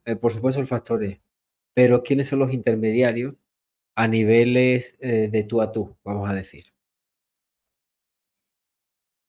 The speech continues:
En el programa de hoy, además de una serie de noticias interesantes, saben ustedes que llama mucho la atención, ya, como digo, nos llama mucho la atención el ver el mundo con otra óptica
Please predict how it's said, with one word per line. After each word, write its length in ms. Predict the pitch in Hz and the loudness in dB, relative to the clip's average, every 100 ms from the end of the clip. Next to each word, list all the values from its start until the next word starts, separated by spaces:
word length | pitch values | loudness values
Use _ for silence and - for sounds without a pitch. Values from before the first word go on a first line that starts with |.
| _ _ _ _ - - _ | _ _ _ _ -20 -20 _
En 120 | 139 | 2
el 100 | 139 | 4
programa 300 | 143 156 185 | 6 6 6
de 120 | 190 185 | 6 8
hoy, 200 | 185 190 | 8 6
además 320 | 127 135 139 | 4 2 2
de 60 | |
una 120 | 147 135 | 2 2
serie 220 | 143 139 | 2 4
de 100 | 131 | 2
noticias 500 | 127 143 127 131 127 | 2 0 2 2 2
interesantes, 840 | 117 110 104 139 120 123 147 107 | 0 0 0 -2 -4 -6 -8 -12
saben 220 | - 127 151 | -6 -2 -2
ustedes 380 | 139 147 156 | 0 0 0
que 380 | - 147 170 175 _ _ - | 2 2 2 -2 _ _ -2
llama 320 | 123 135 156 | 2 4 4
mucho 280 | 165 165 156 | 0 0 -2
la 80 | |
atención, 600 | 151 135 127 156 147 165 _ _ _ _ _ - | -2 -6 -6 -6 -6 -10 _ _ _ _ _ -8
ya, 400 | 107 143 151 - _ _ | -2 0 0 -6 _ _
como 260 | 123 120 120 | -6 -4 -2
digo, 180 | 139 | -2
nos 120 | 135 117 | -2 0
llama 220 | 127 131 | 0 0
mucho 240 | 131 131 | -2 -2
la 40 | 120 | -4
atención 460 | 123 113 127 113 | -4 -4 -4 -2
el 280 | 104 104 104 | -4 -6 -8
ver 640 | 117 107 107 107 127 127 - | -14 -12 -8 0 0 0 -2
el 160 | 123 113 | -4 -2
mundo 480 | 131 113 104 101 - | -4 -4 -6 -8 -10
con 180 | 110 113 | -6 -6
otra 280 | 117 120 | -4 -2
óptica 560 | 123 - 110 104 135 | -2 -4 -14 -12 -12